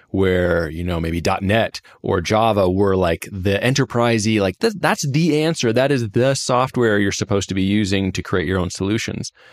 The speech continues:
And I was just curious, like, you've come from a history where you've had a lot of exposure to Erlang. When you were wanting to propose these solutions, like, you're saying, "Hey, we're going to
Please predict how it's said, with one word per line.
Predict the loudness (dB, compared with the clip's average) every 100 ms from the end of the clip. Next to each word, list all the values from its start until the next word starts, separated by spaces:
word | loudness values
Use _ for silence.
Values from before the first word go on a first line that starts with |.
| -20 -20 _ _ -18
And | -4 0 0 0 -2
I | -2
was | 0
just | 0 -4
curious, | -2 0 2 0 0
like, | -2 -2 -6
you've | -4 0 0 -2
come | -4 0 0
from | 2 0 0 -4 -16 _ _ _ _ _
a | -2
history | 0 0 -2 -2 0 2
where | 2 2
you've | 2
had | 2 2
a |
lot | 2 0
of |
exposure | -4 -4 0 2 2 -2
to | -4 -4
Erlang. | -2 -2 -2 -4 -8 -12 _ _ _
When | -6 0 2 2
you | 2
were | 2 0 -2
wanting | 0 0 2 0
to | -2
propose | -4 -2 0 0
these | 0 -2
solutions, | 0 0 0 0
like, | -2 -2
you're | -2
saying, | 0 0
"Hey, | 0 0 0 -2
we're | -2 0
going | 0 0 0
to | 0 0